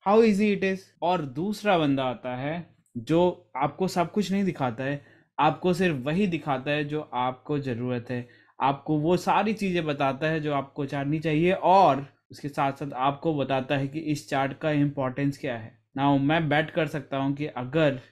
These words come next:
even if it is the same presentation, because second person ने डेटा स्टोरी टेलिंग यूज़ किया है,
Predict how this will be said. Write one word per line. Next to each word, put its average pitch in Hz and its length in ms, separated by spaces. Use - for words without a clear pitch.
even 156 260
if 170 160
it 151 120
is 151 140
the 147 160
same 139 220
presentation, 131 680
because 170 400
second 151 320
person 143 260
ने 139 280
डेटा 135 380
स्टोरी 214 380
टेलिंग 156 340
यूज़ 143 260
किया 135 200
है, 143 360